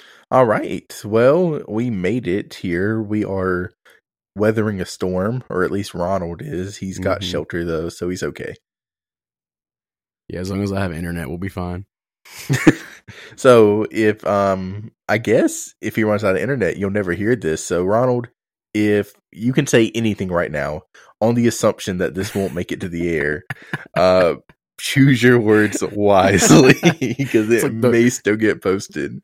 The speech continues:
Speaker 2: It's like the podcast cuts in fifteen minutes. Like, "Man, that was a short podcast."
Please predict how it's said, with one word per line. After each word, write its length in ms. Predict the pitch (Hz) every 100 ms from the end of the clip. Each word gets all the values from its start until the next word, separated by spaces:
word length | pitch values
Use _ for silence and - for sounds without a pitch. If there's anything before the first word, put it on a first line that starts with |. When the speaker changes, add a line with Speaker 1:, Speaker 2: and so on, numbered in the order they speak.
| - -
Speaker 2:
It's 100 | 135
like 120 | 135
the 100 | 117
podcast 580 | 95 95 98 107 101 95
cuts 300 | - 95 90
in 160 | 92 95
fifteen 420 | 101 90 110 95
minutes. 480 | 90 90 - - - - _ 113 120 - _ -
Like, 180 | 104
"Man, 120 | 101 147
that 40 |
was 140 | 160
a 40 | 123
short 280 | - 123 -
podcast." 680 | 113 131 120 92 90 101